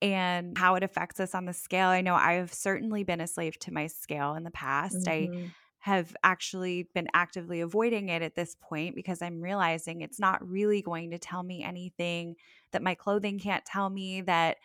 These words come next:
Speaker 1: my emotions can't tell me, and, you know, my skin and everything else. And,
Speaker 2: Mm-hmm.
Speaker 1: you know, even my level of energy throughout the day. Like, there's so much, I think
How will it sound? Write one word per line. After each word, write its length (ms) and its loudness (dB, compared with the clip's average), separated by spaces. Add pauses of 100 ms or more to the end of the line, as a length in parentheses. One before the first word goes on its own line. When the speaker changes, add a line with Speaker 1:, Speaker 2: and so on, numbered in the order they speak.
(180)
Speaker 1:
my 120 4
emotions 640 0
can't 360 -2
tell 260 0
me, 380 -6
and, 320 -2
you 120 2
know, 60 4
my 120 2
skin 580 0
and 140 -2
everything 480 0
else. 560 0
And, 340 -4
Speaker 2:
Mm-hmm. 440 -6
Speaker 1:
you 120 -4
know, 100 -2 (120)
even 240 0
my 120 2
level 300 2
of 80 0
energy 480 0
throughout 400 -2
the 80 -10
day. 360 0
Like, 180 -4
there's 200 0
so 220 0
much, 580 -4
I 120 6
think 440 2